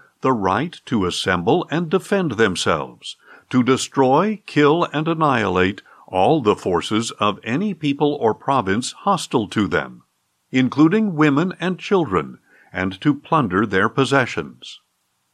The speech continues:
The single day appointed throughout all the provinces of King Xerxes was the thirteenth day of the twelfth month, the month of Adar.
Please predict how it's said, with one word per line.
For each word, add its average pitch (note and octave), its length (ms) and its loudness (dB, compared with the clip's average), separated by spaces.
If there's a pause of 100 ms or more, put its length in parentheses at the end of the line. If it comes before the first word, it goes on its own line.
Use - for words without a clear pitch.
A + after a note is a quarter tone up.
(240)
The A#2 140 -2
single G#3 480 0
day F#2+ 460 0
appointed B2 580 0
throughout G#2+ 520 0
all A#2 360 0
the A2+ 140 2
provinces A2 760 -2
of A2+ 260 -4
King A2+ 280 -2
Xerxes F#2 720 -4 (360)
was A#2 220 0
the C3 140 2
thirteenth E3 760 -4
day E2+ 440 -2 (200)
of B2 140 -4
the D#3 80 2
twelfth C#3 560 -2
month, A#2 320 -2 (420)
the F#3 100 2
month F#2+ 300 0
of B2 220 0
Adar. F#2+ 540 -2